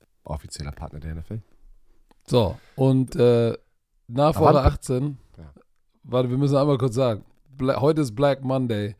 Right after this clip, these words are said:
Speaker 1: Uh.
Speaker 2: Bei den Amerikanern sch-, wird noch geschlafen, aber es hat ein direkt, direkt, wurde direkt gesknetzt.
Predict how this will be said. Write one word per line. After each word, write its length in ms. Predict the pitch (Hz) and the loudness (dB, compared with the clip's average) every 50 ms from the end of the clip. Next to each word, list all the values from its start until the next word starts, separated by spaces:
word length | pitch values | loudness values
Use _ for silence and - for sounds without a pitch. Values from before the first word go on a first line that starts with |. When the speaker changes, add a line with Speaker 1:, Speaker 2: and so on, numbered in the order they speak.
| _ | _
Speaker 1:
Uh. 320 | - 151 160 156 143 131 120 | 4 4 6 4 2 0 0
Speaker 2:
Bei 80 | 117 | 0
den 160 | 117 127 127 | -2 -2 -2
Amerikanern 680 | 127 131 135 135 131 131 - - 143 147 156 156 151 139 | -2 -2 -2 -2 -2 -2 -2 0 0 2 2 2 0 0
sch-, 280 | 117 - - - 117 | -2 -8 -10 -4 0
wird 160 | 127 147 156 | 0 2 2
noch 160 | - 151 139 - | 2 0 0 0
geschlafen, 720 | 139 127 - - 139 139 139 139 131 - 123 113 120 120 - _ _ _ _ _ _ | -4 -6 -2 0 0 2 2 2 0 -2 -6 -8 -8 -10 -12 _ _ _ _ _ _
aber 220 | - 127 131 131 | 0 2 2 2
es 100 | 131 107 | 2 4
hat 240 | 143 143 139 - - | 2 2 0 0 0
ein 300 | 120 143 160 160 156 135 | 2 4 4 4 2 2
direkt, 880 | 113 147 147 139 127 123 120 147 180 170 - - - - - - - - _ _ _ _ _ _ _ _ _ _ _ - | 0 0 0 0 -2 0 4 4 6 6 4 2 -4 -10 -12 -18 -20 -20 _ _ _ _ _ _ _ _ _ _ _ -4
direkt, 640 | 139 135 135 131 123 120 120 131 156 160 135 - | -2 0 0 0 -2 -2 0 0 0 -2 -2 -6
wurde 360 | 139 131 120 131 139 127 131 120 | -8 -4 0 0 0 0 0 -2
direkt 480 | 101 127 123 110 104 135 151 - _ | -2 -2 -2 -2 -2 -2 -4 -4 _
gesknetzt. 960 | - 147 127 - - - - - 120 127 135 135 131 127 - - - - - | -2 -2 -2 -2 -6 -8 -6 -2 0 2 4 2 2 0 -2 -8 -12 -12 -14